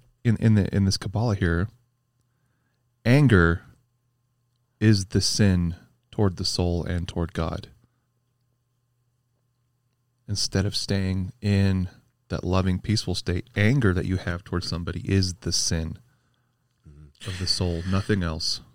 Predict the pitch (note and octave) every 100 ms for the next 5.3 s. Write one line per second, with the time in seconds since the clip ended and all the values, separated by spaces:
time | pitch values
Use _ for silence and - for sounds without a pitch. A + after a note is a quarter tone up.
0 | - F#2+ - - G2 A2 G2+ - F2+ E2
1 | F2 E2+ - E2+ D#2+ F2+ E2 E2 - -
2 | - E2 - D#2 - C#2 - - - -
3 | A#2+ F#2 - F#2 - A2+ G#2+ - E2+ -
4 | - _ _ _ G#2+ F#2+ F2+ F2 D2+ -
5 | E2 F2 F2+